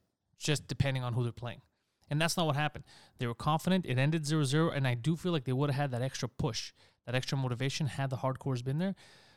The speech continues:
But this biometric thing is, um, I think it's crazy. I, th-, I think it's completely insane.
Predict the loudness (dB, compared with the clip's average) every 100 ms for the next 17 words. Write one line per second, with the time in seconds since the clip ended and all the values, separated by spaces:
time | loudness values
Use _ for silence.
0 | _ -10 -6 0 2 4 2 0 -2 -8
1 | -6 -8 -6 -8 -10 -10 -10 -12 -14 -14
2 | -18 -20 _ _ _ _ -2 0 2 -2
3 | -2 0 0 -2 -14 -20 _ -8 -6 -6
4 | -4 -4 -6 -6 -6 -6 -6 -6 -6 -6